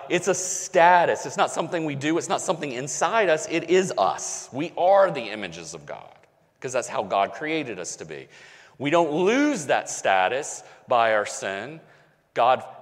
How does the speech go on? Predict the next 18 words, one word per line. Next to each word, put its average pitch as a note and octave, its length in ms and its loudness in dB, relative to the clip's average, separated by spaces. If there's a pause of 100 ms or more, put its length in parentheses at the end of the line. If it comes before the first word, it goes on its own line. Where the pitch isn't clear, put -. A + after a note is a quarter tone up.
(460)
forgives C#3+ 600 -2
us C3+ 220 -2
of A2+ 140 -2
our G#2 120 0
sin. C#3+ 380 -8
God A#2+ 420 0
cleanses F#3 560 -2
us C3 180 -2
of B2+ 140 -2
our G#2+ 120 -2
sin. D#3 300 -8
God A#2 280 -2
changes F#3 560 -4
us D3+ 140 -4
from D3 180 -6
the C3+ 100 -6
inside C3 480 0
out F#3 480 2